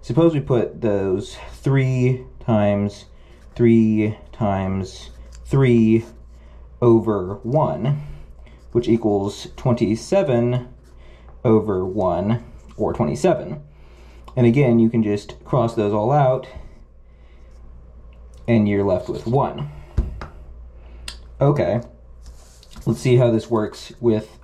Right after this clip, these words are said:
our zeros. Zero times zero times zero over one, you cross it all out, you're still left with the zeros. Now, to get to the negative exponents, you would have to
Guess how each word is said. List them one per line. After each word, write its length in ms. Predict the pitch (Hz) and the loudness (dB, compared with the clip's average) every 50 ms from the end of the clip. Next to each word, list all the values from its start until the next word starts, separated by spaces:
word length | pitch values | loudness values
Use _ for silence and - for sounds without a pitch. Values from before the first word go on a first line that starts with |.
| - - | -12 -8
our 180 | 110 107 90 104 | -6 -4 -2 0
zeros. 580 | 107 135 160 147 - - - 71 - - - - - - - - - - - - - - - - - - - - - - - - | 2 4 4 4 2 0 -4 -6 -8 -10 -12 -18 -20 -20 -18 -18 -20 -20 -20 -20 -20 -20 -20 -20 -20 -20 -20 -20 -20 -20 -10 -4
Zero 680 | 131 135 143 151 151 147 143 143 143 147 147 147 - - - - - - - - - - - - - - - - - - - - - | 2 4 4 6 6 6 4 4 4 2 2 0 -2 -4 -10 -16 -18 -20 -20 -20 -20 -20 -20 -20 -20 -20 -20 -20 -20 -20 -20 -20 -8
times 300 | - - 110 92 101 107 | -2 0 0 0 0 0
zero 680 | 123 135 139 135 127 123 120 120 117 117 113 117 113 - - - - | 0 2 2 4 4 4 4 4 4 4 2 2 -2 -4 -12 -16 -14
times 240 | - 98 90 92 101 | -10 -8 -8 -8 -4
zero 720 | 110 127 143 139 120 110 110 110 113 110 110 107 110 110 - - - - - - - - - - - - | 0 2 4 4 4 4 4 4 2 2 2 0 -2 -4 -10 -16 -20 -20 -20 -20 -20 -20 -20 -20 -12 -4
over 240 | - 107 87 87 95 | -2 -2 0 0 0
one, 420 | 107 131 147 151 139 127 135 135 - - - - - - _ | 2 4 4 4 4 2 0 -2 -4 -8 -14 -20 -20 -20 _
you 60 | - - | -12 -6
cross 260 | - 113 101 104 107 | -2 -2 -2 0 -2
it 60 | 95 | -2
all 180 | 92 95 104 123 | -2 -2 0 2
out, 300 | 147 151 139 131 - - - - | 2 2 2 0 -2 -6 -12 -8
you're 100 | - 113 | -8 -8
still 240 | 113 - 117 92 87 | -6 -4 -2 -2 0
left 220 | 87 82 - - 82 | 0 -2 -4 -6 -8
with 100 | 87 - | -10 -8
the 80 | 101 | -6
zeros. 460 | 104 123 151 127 - 73 82 - - - - - - - - - - - - | -2 -2 0 0 -2 -4 -6 -10 -12 -16 -20 -20 -16 -16 -16 -16 -16 -8 -4
Now, 240 | - 107 92 101 101 | -2 -2 0 -2 -2
to 100 | - - | -2 -2
get 180 | 104 107 - - | 0 -2 -2 -2
to 120 | 110 98 | -4 -2
the 60 | - | 0
negative 400 | 104 117 160 185 180 113 107 - | 0 2 2 2 2 0 0 -2
exponents, 640 | - 110 - - 113 110 110 113 131 131 - - - - - - - - - - - - - - | -4 -6 -4 -4 -2 0 0 0 0 -2 -6 -14 -18 -18 -20 -20 -20 -20 -20 -20 -20 -20 -18 -4
you 100 | - 107 | 0 2
would 220 | 110 131 170 180 160 | 4 6 6 6 6
have 280 | 135 113 107 107 - - | 4 2 2 0 -2 -4
to 440 | - 113 101 98 98 98 101 104 | -4 -4 -2 -2 -2 -2 -4 -6